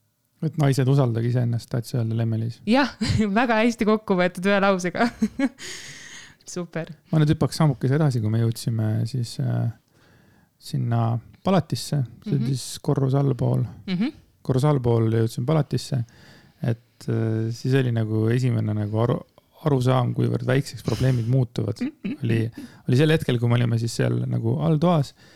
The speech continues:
Speaker 1: ja siis, äh, Lemsil nagu oli, nutuvõõr oli ümber suu, on ju. Ja tema kõige suurem mure sel hetkel oli see, et, äh, et me ei saanud perepalatit. Kuna noh, perepalatit ei saa broneerida, vaid seda antakse nagu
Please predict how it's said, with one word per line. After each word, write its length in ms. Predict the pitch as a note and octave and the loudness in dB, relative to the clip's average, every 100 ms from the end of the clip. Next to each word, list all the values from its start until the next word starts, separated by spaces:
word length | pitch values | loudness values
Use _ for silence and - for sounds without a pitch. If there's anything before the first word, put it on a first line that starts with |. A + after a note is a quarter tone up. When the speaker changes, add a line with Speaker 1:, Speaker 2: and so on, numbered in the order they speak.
| - _ - | -20 _ -2
Speaker 1:
ja 140 | A#2+ | 0
siis, 220 | A#2 B2 | 0 0
äh, 520 | C3 B2+ C3+ C3+ C#3 C#3 | 0 0 0 -2 -2 -2
Lemsil 360 | C#3 D#3 D#3 | 2 2 2
nagu 220 | B2 A#2 A2+ | 0 2 2
oli, 460 | A2+ A2+ A2+ B2+ A3 | 2 2 0 -2 0
nutuvõõr 460 | D#3 E3+ C#3+ B2 A#2+ | 2 4 4 4 4
oli 100 | A#2 D3+ | 4 4
ümber 200 | C#3 A#2 | 4 0
suu, 300 | - A3+ D3 | 0 2 4
on 120 | C#3 | 4
ju. 120 | C#3 C#3 - - - _ | 4 0 -6 -20 -20 _
Ja 60 | A2+ | 0
tema 120 | A#2+ | 2
kõige 140 | D3 | 2
suurem 260 | C#3 E3+ C#3+ | 2 2 4
mure 320 | C3+ D#3+ C#3 | 4 4 4
sel 180 | A2+ C3+ | 2 2
hetkel 320 | C#3+ - C3 | 2 0 0
oli 180 | A2+ A#2 | 2 2
see, 200 | A#2+ C3+ | 2 2
et, 240 | A2+ - - | 0 -4 -4
äh, 300 | A#2+ - A#2 - - | -2 -2 -4 -8 -6
et 80 | A#2 | -2
me 100 | A#2 | 2
ei 40 | |
saanud 220 | C3+ C3 - | 4 2 2
perepalatit. 720 | D3 B2 B2+ A#2 - - - - - G#3 - | 2 2 2 0 -4 -10 -14 -14 -12 -10 -2
Kuna 180 | B2 | 0
noh, 80 | B2 | 2
perepalatit 580 | A#2+ A#2+ A#2 A2+ A#2 C3 | 0 0 2 2 0 0
ei 80 | B2+ | 2
saa 200 | B2+ A#2+ | 2 0
broneerida, 520 | A#2 D#3+ F3+ C3 B2 | 0 2 4 2 2
vaid 140 | B2 B2 | 0 0
seda 180 | B2 B2+ | 0 -2
antakse 340 | B2+ B2+ C#3 | -2 -2 0
nagu 280 | B2+ B2 | 0 2